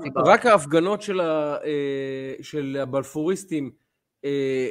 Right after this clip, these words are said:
Speaker 2: הם הפגנות שמסקרים ומרעישות את המדינה, והפגנה ביום חמישי שהייתה בכיכר בימה,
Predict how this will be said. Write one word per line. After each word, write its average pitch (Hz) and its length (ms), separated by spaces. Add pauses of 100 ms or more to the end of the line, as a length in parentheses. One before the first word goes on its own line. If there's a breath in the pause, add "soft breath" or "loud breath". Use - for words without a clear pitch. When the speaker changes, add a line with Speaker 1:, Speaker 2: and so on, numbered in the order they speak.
Speaker 2:
הם 143 200
הפגנות 151 480
שמסקרים 170 680
ומרעישות 151 560
את 190 100
המדינה, 139 560 (380)
והפגנה 139 420
ביום 208 220
חמישי 240 400
שהייתה 226 340
בכיכר 214 460
בימה, 262 520